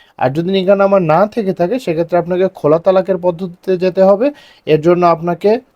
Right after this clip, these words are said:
তালাকের নোটিশটা পাঠাতে হবে আপনার হাজব্যান্ডের নিকট। তিনি যদি এসে সিগনেচার করেন, তাহলে আপনাদের ডিভোর্সটা হবে, এটা খোলা তালাকের ক্ষেত্রে।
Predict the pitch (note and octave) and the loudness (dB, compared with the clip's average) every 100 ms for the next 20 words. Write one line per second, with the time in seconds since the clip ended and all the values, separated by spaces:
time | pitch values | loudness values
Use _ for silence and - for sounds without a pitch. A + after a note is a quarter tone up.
0 | _ D3 D3+ E3+ D3+ C#3+ E3+ F3 F#3 F3 | _ 0 0 0 0 0 -2 -2 0 0
1 | F3 F3 F3+ F3 F3 F3 - C#3+ C#3 D3 | 0 0 0 0 -2 -4 -6 -4 -2 0
2 | F3 F#3 F3 F#3 G#3+ G#3+ - D3 D#3 F3 | -2 0 -2 -2 -4 -6 -4 -2 0 0
3 | E3+ F#3 - D3+ D3 G3 G3 D3+ D#3+ E3 | 2 0 0 -2 2 0 0 -6 -6 0
4 | F#3+ - F3+ A3 A#3+ E3+ C3+ C3 B2 A#2+ | -2 0 0 0 0 -2 0 -2 -4 -6
5 | B2 A#2+ A#2+ B2 B2 B2 D#3+ F#3 G#3 F3 | -4 -4 -4 -4 -4 -4 -4 0 2 2
6 | A#2 G#2+ G#2+ G2 G#2+ - | 0 -4 -6 -12 -16 -18